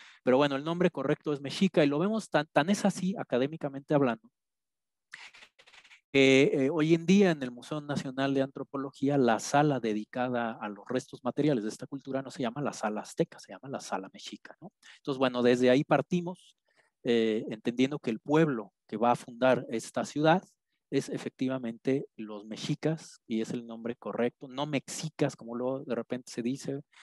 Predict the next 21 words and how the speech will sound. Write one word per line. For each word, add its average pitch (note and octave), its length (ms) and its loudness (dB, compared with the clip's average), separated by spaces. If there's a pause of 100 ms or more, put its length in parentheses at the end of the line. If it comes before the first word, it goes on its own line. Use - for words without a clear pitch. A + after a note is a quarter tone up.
(280)
o A#2+ 80 -10
en A#2 80 -8
otras B2 260 -6
partes B2 460 -4
del A2 120 -4
mundo A#2 460 -10
por G#2 240 -10
la, G2 180 -10 (240)
eh, B2 280 -12 (520)
problemática A#2+ 540 0
de A2 60 0
pronunciación A2+ 600 -12
les A2+ 140 -2
dicen A#2+ 260 -8
los G2+ 160 -12
mexicas, A#2 760 -2
entonces A#2+ 360 -8
no C3 120 -10
es C3 100 -8
ni C3+ 100 -8
me-, A#2 120 -12